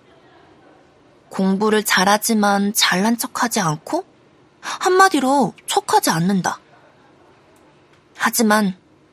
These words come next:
난 다 알고 있다. 채아는 척하지 않는 척을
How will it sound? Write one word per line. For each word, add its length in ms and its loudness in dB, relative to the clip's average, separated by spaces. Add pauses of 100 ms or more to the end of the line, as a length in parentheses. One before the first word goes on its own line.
(280)
난 300 0
다 340 2
알고 280 0
있다. 360 -4 (1160)
채아는 560 2 (580)
척하지 520 0
않는 420 2
척을 320 -2